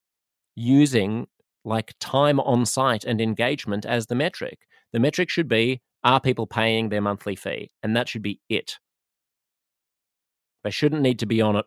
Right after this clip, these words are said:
all the time. That shouldn't be the imperative. Reminds me a little bit of the shift that H B O made to network television, you know, network television needs you to be watching T V all the time at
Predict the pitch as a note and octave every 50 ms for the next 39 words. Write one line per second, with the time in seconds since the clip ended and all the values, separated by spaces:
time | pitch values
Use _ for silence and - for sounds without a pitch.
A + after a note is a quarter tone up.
0 | _ _ A#2 A2 G#2+ A2 G#2+ G#2+ - - G2 F#2+ D#2 - - D#2 - - _ _
1 | _ _ _ _ _ _ _ _ _ _ _ _ G2 - - - A#2 G#2+ G2+ F#2+
2 | G2 F#2 F#2 F2+ F2 - G2+ F#2+ F#2 F2 E2+ - - - _ _ _ _ _ _
3 | _ _ _ _ _ _ _ _ _ _ _ _ _ _ _ _ _ _ _ _
4 | _ _ _ _ _ C3 D3 E3 F3 F#3 D3 C3+ C#3 A#2 A2 A2+ A#2+ C#3+ E3 E3
5 | D3 G#2 A#2+ A2 G#2+ F#2 E2 G#2 - - B2+ - - - G#2+ G#2+ G#2+ A2 - -
6 | A2+ A2 G#2+ A#2 B2+ C3 A#2+ G#2+ G2 F#2 F#2 F#2 F#2+ - G#2 A2 A2 - - G#2+
7 | G2+ F#2+ - - C#3 D#3 D3+ G#2+ G#2 F#2 - - - - - _ _ _ _ _
8 | _ _ _ _ _ _ _ _ _ _ - B2+ B2 G#2+ G2+ G#2 A2 A2+ A2+ A#2+
9 | - C3 C3 D#3+ E3 D3+ C3+ - - C#3 D3 D#3 C#3+ B2+ A2 A2+ A2+ A#2 B2 C3+
10 | A#2+ B2 B2 A2+ G2+ A2 G#2 G#2 A2+ B2+ - - B2+ A#2 G#2 - - A2+ A2+ A2
11 | G2+ A#2 A2+ G#2 G2 G2 - - _ _ C3 A#2+ A#2 A2+ A2+ A2 G#2+ A2 G#2 -
12 | B2+ C3 C3 A#2+ A2+ G#2+ A2